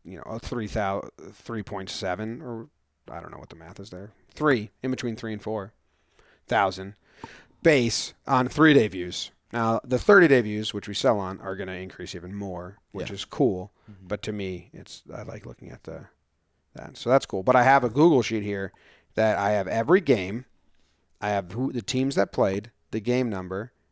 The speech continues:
Speaker 1: and then the views, twelve hours, one day, two day, three days, one week, two week, thirty days.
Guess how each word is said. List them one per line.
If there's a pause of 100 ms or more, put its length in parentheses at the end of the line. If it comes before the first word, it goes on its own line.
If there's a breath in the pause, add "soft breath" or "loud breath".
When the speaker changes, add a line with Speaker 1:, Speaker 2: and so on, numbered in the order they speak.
(160)
Speaker 1:
and
then
the
views, (260)
twelve
hours,
one
day,
two
day,
three
days,
one
week,
two
week,
thirty
days.